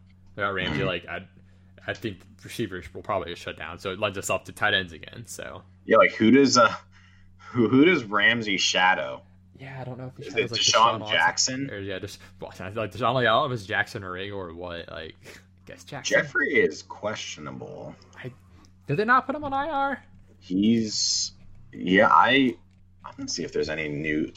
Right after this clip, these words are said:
Speaker 2: like, any news on him.
Speaker 1: I assume he's not gonna play.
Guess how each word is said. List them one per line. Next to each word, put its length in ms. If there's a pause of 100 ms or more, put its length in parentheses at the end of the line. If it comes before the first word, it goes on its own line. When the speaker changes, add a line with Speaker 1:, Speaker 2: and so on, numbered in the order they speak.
Speaker 2:
like, 260
any 180
news 420
on 240
him. 280 (960)
Speaker 1:
I 100
assume 420
he's 140
not 200
gonna 180
play. 460